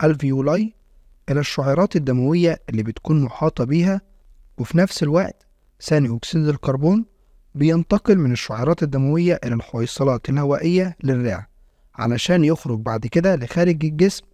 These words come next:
أثناء عملية الزفير. عملية تبادل الغازات دي ما بين الرئتين والدم اسمها external respiration،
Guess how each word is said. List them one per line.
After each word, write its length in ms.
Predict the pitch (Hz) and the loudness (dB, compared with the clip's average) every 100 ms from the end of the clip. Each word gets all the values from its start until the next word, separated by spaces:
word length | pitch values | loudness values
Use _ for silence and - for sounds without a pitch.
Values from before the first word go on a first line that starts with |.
| - | -12
أثناء 320 | 117 - 151 | -8 -2 -2
عملية 460 | 127 113 120 143 143 139 | -2 -4 -2 -2 -2 -4
الزفير. 600 | 127 135 110 92 - _ _ _ _ _ _ - _ _ _ _ _ _ - | -4 -4 -6 -8 -12 _ _ _ _ _ _ -20 _ _ _ _ _ _ -8
عملية 320 | 120 175 233 | 2 4 4
تبادل 380 | - 151 170 170 | 4 2 4 2
الغازات 400 | 123 117 156 160 | 0 2 2 2
دي 220 | 156 165 | 0 0
ما 120 | 123 | 0
بين 300 | 113 135 113 | 0 0 0
الرئتين 680 | 110 120 113 - 147 110 135 - | -4 -4 -4 0 0 0 -4 -6
والدم 500 | 127 117 147 131 113 | -6 -2 0 2 0
اسمها 500 | 113 160 165 180 - - | -2 0 2 0 -4 -10
external 540 | - - 170 170 151 | -14 0 2 2 0
respiration، 520 | 131 - 123 107 - | -2 -2 -2 -2 -6